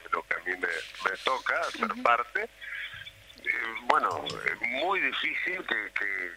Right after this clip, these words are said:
Speaker 1: que el sector independiente por sí mismo lo pueda lograr,
Speaker 2: Sí,
Speaker 1: ¿verdad?
Speaker 2: ya nos tiene acostumbrado, este, cumplir la tarea los departamentos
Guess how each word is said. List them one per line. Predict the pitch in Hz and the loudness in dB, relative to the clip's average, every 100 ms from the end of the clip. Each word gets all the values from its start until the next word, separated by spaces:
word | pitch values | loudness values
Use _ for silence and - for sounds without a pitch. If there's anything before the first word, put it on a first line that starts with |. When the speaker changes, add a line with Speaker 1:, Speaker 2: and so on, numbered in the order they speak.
| - | -4
Speaker 1:
que | - | 0
el | 101 - | 0 2
sector | 101 113 120 | 0 2 0
independiente | 117 104 - 95 107 123 127 | 2 2 2 0 0 2 0
por | - 95 - | 0 0 2
sí | 107 | 0
mismo | 104 107 98 127 | 2 0 0 0
lo | 123 92 | 0 0
pueda | 87 85 80 | 0 2 2
lograr, | 82 80 78 - - - | 2 0 -2 -6 -12 -2
Speaker 2:
Sí, | - 226 214 | 4 4 4
Speaker 1:
¿verdad? | 98 262 - | 2 0 -2
Speaker 2:
ya | - 214 | 2 6
nos | 220 - | 4 6
tiene | 233 220 | 6 6
acostumbrado, | 208 202 208 196 196 202 214 214 | 4 2 0 6 10 12 10 8
este, | 196 180 - 180 | 6 4 0 -2
cumplir | 175 190 180 190 214 190 | 0 -2 2 4 6 6
la | 180 | 6
tarea | - 175 190 208 202 | 8 8 10 10 10
los | 190 175 - | 8 4 2
departamentos | 180 175 175 170 175 202 202 190 175 | 0 6 6 8 6 4 4 4 4